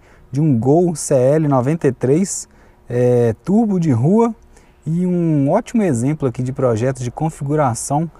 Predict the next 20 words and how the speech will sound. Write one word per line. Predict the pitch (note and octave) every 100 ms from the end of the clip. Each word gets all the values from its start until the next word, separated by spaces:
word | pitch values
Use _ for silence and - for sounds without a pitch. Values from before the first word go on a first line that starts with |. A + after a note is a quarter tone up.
| - -
escolhida | B2 - D3+ B2+ C#3 C#3
pra | C3 C3
rua, | A2 C3 E3 E3+ - - - _
aonde | C3 C3 C#3 C3+ C3+ C3
você | C3+ - C#3+
não | D3+
tem | D3 D3
exageros | C#3+ D3+ C#3 A2+ A#2 D3 D3 B2+
aí | B2
de | B2
peças | - B2 D3+ - F#3 - - - - -
e | C#3+ E3+ F3+ E3+ -
busca | B2 D3 - D3
algumas | C#3 C3 D3+ D3
simplicidades, | C#3+ C3+ C#3 - C3 A#2 C3 F3+ F3+ - - - - _
porém | - D3 D3+ E3
aliado | E3 F3+ D#3 C#3 D#3 D3+
aí | C3+ C#3+
a, | D#3 D#3+ C#3+ -
a | C3 B2+ A#2+ A2 G2+